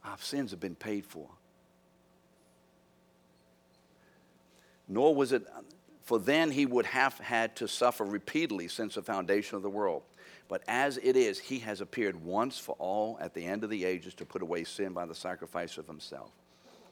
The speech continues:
Let's look at the victory that is pictured in the tabernacle. The tabernacle was God's, as I said, temporary provision for his people's sin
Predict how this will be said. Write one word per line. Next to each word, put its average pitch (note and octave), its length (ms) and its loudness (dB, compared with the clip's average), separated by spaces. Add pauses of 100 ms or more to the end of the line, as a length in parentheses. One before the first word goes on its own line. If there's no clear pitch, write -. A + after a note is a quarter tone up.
(1160)
Let's - 120 -20
look A#2 120 0
at G#2+ 60 -4
the F#2 80 0
victory F2+ 500 0
that E2+ 180 0
is E2+ 120 -8
pictured E2+ 480 -8 (360)
in F#2 120 -6
the E2 60 -6
tabernacle. C#2+ 680 -12 (4000)
The - 80 -4
tabernacle B2+ 640 6
was G2 160 0
God's, G#2+ 460 2
as F#2 120 -6
I G2+ 60 -4
said, F#2+ 380 2
temporary A2 500 -2
provision E2 720 -2 (800)
for - 140 -8
his F2+ 180 -4
people's F#2+ 400 -4
sin E2 460 0